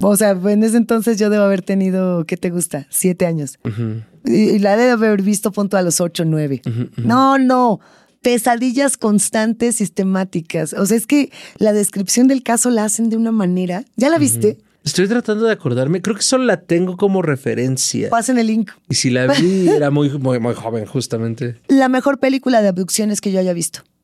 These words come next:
Speaker 1: Que no digo, o sea, no
Speaker 2: Ok.
Speaker 1: importa si el caso no es real. Es la película de abducciones más poderosa. Esa,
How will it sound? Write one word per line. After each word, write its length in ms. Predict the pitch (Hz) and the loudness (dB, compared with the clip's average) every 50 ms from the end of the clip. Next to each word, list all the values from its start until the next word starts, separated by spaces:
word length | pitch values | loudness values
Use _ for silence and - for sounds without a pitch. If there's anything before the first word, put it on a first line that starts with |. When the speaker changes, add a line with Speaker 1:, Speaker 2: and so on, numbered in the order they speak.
| _ | _
Speaker 1:
Que 120 | - 254 262 | 0 2 2
no 140 | 277 285 | 4 4
digo, 160 | 294 302 294 262 | 4 4 2 2
o 140 | 240 254 254 | 2 2 2
sea, 160 | 226 262 262 | 2 2 2
no 80 | 269 285 | 2 2
Speaker 2:
Ok. 60 | 285 | 0
Speaker 1:
importa 300 | 262 - 269 233 - 262 | 0 0 -2 0 0 -2
si 120 | - - 240 | 0 0 -2
el 80 | 226 | 0
caso 240 | - 226 220 - 226 | 0 -2 0 0 0
no 100 | 220 214 | 0 0
es 60 | 202 | 0
real. 300 | 185 190 180 165 160 - _ _ | -2 -2 -4 -4 -6 -8 _ _
Es 320 | 226 233 240 240 220 - - | 2 2 2 2 0 -2 -2
la 200 | - 220 208 196 | 0 0 0 0
película 580 | - - 196 214 220 240 226 - 233 247 202 190 | -2 -2 0 2 2 0 0 2 2 2 2 2
de 60 | 180 | 0
abducciones 580 | 175 180 170 - - - 208 208 208 202 190 | -2 -2 -6 -4 -2 -2 0 0 0 0 2
más 340 | 214 208 196 202 196 - - - _ _ _ _ | 2 2 2 2 -2 -4 -8 -14 _ _ _ _
poderosa. 580 | 190 185 175 165 175 175 190 214 202 196 - - | -2 0 0 -2 -2 -2 0 0 -2 -2 -2 0
Esa, 380 | 240 285 302 - 262 247 240 | 0 0 0 0 -2 -4 -4